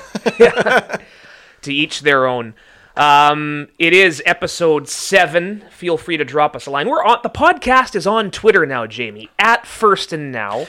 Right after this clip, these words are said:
Speaker 1: Yeah, I noticed
Speaker 2: Growing
Speaker 1: that.
Speaker 2: followers by the day.
Speaker 1: Yeah, we should
Speaker 2: Leave
Speaker 1: maybe
Speaker 2: us a
Speaker 1: what
Speaker 2: review.
Speaker 1: I was thinking what we should do is we, when we talk about things on, on the podcast, is we should use the Twitter feed to, like,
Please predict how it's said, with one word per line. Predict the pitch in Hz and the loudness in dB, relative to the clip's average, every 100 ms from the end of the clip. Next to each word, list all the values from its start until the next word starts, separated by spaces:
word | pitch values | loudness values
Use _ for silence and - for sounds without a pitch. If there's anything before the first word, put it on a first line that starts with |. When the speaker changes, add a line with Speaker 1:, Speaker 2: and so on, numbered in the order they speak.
| - | -4
Speaker 1:
Yeah, | 165 | 0
I | 156 | 0
noticed | 160 185 190 | 0 -2 6
Speaker 2:
Growing | 226 254 | 6 6
Speaker 1:
that. | 247 | 2
Speaker 2:
followers | - 208 202 202 196 135 | 2 4 6 4 2 2
by | 151 143 | 2 2
the | 135 | 0
day. | 117 110 101 139 175 _ - | -6 -6 -4 -6 -10 _ -14
Speaker 1:
Yeah, | 113 113 78 | -10 -10 -8
we | 147 | -8
should | 240 269 - - - | -6 -8 -12 -20 -4
Speaker 2:
Leave | 190 247 | 0 2
Speaker 1:
maybe | |
Speaker 2:
us | 269 254 | 2 2
a | |
Speaker 1:
what | 247 226 | 2 2
Speaker 2:
review. | 131 127 120 196 226 - | 2 -6 -4 -6 -8 -10
Speaker 1:
I | 190 | -8
was | 190 | -6
thinking | - 208 170 135 | -4 -6 -6 -4
what | 156 | -4
we | 156 | -4
should | 131 - 175 | -6 -10 -12
do | 147 202 190 117 131 170 _ _ _ - | -6 -4 -2 -4 -6 -10 _ _ _ -6
is | 147 143 131 | 0 0 -2
we, | - 143 | -8 -12
when | 147 143 | -8 -8
we | 131 | -8
talk | - 180 214 | -4 -2 -2
about | 180 127 | -4 -6
things | - 147 127 | -10 -12 -10
on, | 120 107 | -12 -12
on | - 120 113 110 101 92 | -12 -12 -12 -12 -14 -18
the | 101 - | -18 -14
podcast, | 135 147 160 - 80 62 90 110 | -4 -4 -4 -10 -10 -10 -12 -16
is | 104 | -14
we | 120 | -10
should | 117 135 107 _ - _ _ | -8 -10 -10 _ -20 _ _
use | 135 151 165 | -10 -8 -8
the | - | -10
Twitter | 131 190 190 | -6 -2 -2
feed | 175 - 120 110 | -4 -10 -10 -10
to, | - | -10
like, | 120 107 - | -8 -8 -12